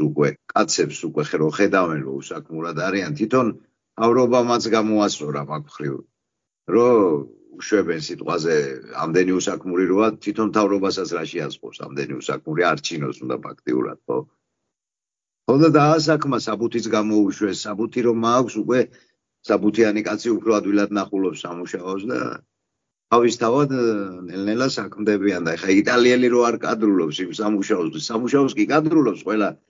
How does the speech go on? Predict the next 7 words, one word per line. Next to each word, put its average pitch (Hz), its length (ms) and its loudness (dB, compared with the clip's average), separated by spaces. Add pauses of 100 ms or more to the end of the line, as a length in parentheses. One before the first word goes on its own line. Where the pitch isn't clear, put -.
(280)
იმ 107 160 -2
ხელფასზე 123 640 2
მუშაობს 143 520 0 (460)
ქართველი 107 640 2
და 147 160 0
ამიტომ, 123 400 -4
თორე, 107 260 2